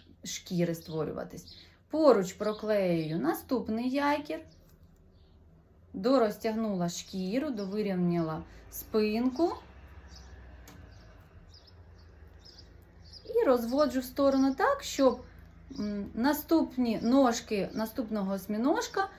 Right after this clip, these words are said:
вони перехрещувались між собою з іншою аплікацією. Там, де буде перекре-, перехрест у нас, там буде, м,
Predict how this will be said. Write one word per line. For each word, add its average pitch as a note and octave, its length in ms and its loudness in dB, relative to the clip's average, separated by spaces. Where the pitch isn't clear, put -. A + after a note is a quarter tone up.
вони B3 360 4
перехрещувались C4+ 1300 2
між A3 300 -2
собою B3+ 720 0
з F#3 180 -4
іншою A3+ 680 0
аплікацією. G3 1040 0
Там, C#4+ 300 6
де G3+ 120 2
буде F#3+ 400 0
перекре-, A3 1120 2
перехрест A3 720 0
у - 20 0
нас, D4+ 280 0
там C#4 380 4
буде, A#3+ 560 2
м, A3 240 0